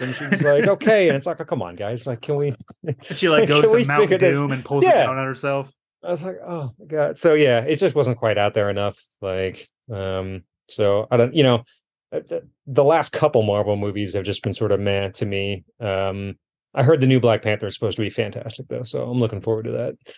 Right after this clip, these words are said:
Speaker 2: I saw that the other night. I wasn't, like, blown away by it, but it definitely
Speaker 1: Okay.
Speaker 2: had the strongest opening scene since Endgame, and it
Speaker 1: Ooh.
Speaker 2: had, I think, the strongest closing scene in quite a while. So
Speaker 1: That's
Speaker 2: the
Speaker 1: good.
Speaker 2: opening and closing, I thought, were really, really well done.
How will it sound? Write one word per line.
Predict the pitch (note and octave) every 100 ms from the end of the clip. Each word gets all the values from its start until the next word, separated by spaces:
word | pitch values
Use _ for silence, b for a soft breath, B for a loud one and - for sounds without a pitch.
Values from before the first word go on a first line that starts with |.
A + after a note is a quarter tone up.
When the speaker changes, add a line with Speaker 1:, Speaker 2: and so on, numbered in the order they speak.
| B -
Speaker 2:
I | C#3+
saw | A#3 G#3+
that | G3+
the | E3
other | C#3+
night. | C3+ C3 A2+ A#2
I | B2+ B2+
wasn't, | F3+ F#3 F#3+
like, | D3+ C3+ A2
blown | C3 B2 C3 B2+
away | A#2 B2 C#3
by | D3 D#3
it, | D#3 D#3
but | C3+
it | B2+
definitely | A2+ A#2+ C#3 A#2
Speaker 1:
Okay. | B2
Speaker 2:
had | C3+
the | B2+
strongest | A#2+ - C3+ B2+ B2+ A2+
opening | A#2+ A#2+ A#2+ A#2+ A#2
scene | - A#2+ A#2+ A#2+ A#2
since | - B2 A2+
Endgame, | A#2 B2 B2+ C3+ C3+ C3+ B2 _ _ -
and | C3 B2
it |
Speaker 1:
Ooh. | B2
Speaker 2:
had, | A#2 A#2
I | A#2
think, | B2+ A#2
the | A#2
strongest | - B2+ A#2+ A#2 -
closing | - B2 B2 A2+ A2
scene | - A#2 A2 A2 A2 G#2+ -
in | A2+ G#2+
quite | G#2+ B2
a | A2+
while. | A2 G#2+ A2 A2 _ -
So | - C#3+ C3
Speaker 1:
That's | A2+
Speaker 2:
the | C#3+
Speaker 1:
good. | D3+
Speaker 2:
opening | D#3+ D3+
and | C3
closing, | - C3+ C3 A#2+
I | A2
thought, | A2 A#2
were | A2+ G#2+
really, | B2 A#2+
really | A#2 A2+
well | A2+ A2+
done. | A2+ A2 A#2 A#2 B2